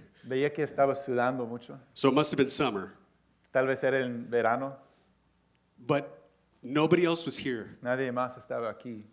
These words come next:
Speaker 2: And there were these tears that were just streaming down your face.
Speaker 1: Y habían lágrimas saliendo de tus ojos.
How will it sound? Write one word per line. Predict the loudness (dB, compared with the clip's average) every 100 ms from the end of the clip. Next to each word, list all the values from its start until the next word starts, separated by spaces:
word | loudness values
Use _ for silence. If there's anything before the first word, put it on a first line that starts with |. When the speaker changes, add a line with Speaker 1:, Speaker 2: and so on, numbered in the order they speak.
| _ _ -14 -6
Speaker 2:
And | 0
there |
were | 0
these | -2 -6
tears | -6 -2 0 -2 -4
that | -10
were | -12
just | -8 -8 -6
streaming | -4 -4 -4
down | -8 -8
your | -10
face. | -12 -16 -16 -16 -18 _ _ _ -8
Speaker 1:
Y | 0 2
habían | 2 0 -2
lágrimas | 0 -2 -2 -6 -10 -10
saliendo | -10 -8 -8 -10
de |
tus | -12 -16 -14
ojos. | -14 -16